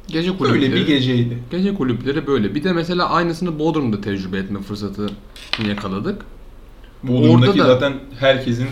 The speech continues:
Speaker 2: bildiği bir
Speaker 1: Herkesin
Speaker 2: gece kulübü.
Speaker 1: bildiği bir gece kulübü. Sesin çok yüksek olduğu. He.
Speaker 2: Ya.
Speaker 1: Oraya da giderken zaten oraya rezervasyon almıyorlar. Ama mesela giyim kuşamdan anlıyorsun ki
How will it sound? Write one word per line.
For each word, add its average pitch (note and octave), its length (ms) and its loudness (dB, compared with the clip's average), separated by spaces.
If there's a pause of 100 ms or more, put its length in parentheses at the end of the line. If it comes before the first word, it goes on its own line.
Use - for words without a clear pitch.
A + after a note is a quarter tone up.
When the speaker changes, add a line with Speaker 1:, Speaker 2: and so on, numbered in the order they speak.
(160)
Speaker 2:
bildiği A#2+ 520 0 (240)
bir B2 60 -6
Speaker 1:
Herkesin C3 160 4
Speaker 2:
gece A#2 200 2
kulübü. G2+ 240 -2
Speaker 1:
bildiği A#2 420 -2 (120)
bir E3 140 2
gece A#2 340 0
kulübü. A2+ 300 -4 (400)
Sesin D#3 840 0 (120)
çok D3+ 260 -2
yüksek C3 320 -2
olduğu. G#2+ 440 -2
He. A2+ 40 -6
Speaker 2:
Ya. G2 280 -6 (1900)
Speaker 1:
Oraya G3+ 280 6
da G3+ 40 6
giderken G3+ 480 4
zaten D#3+ 220 2
oraya G#3 280 4
rezervasyon F#3 540 4
almıyorlar. B2+ 640 2
Ama F#3+ 140 2
mesela G3 500 4 (120)
giyim F#3+ 260 6
kuşamdan F#3 400 2
anlıyorsun F3+ 600 2
ki C3+ 220 -6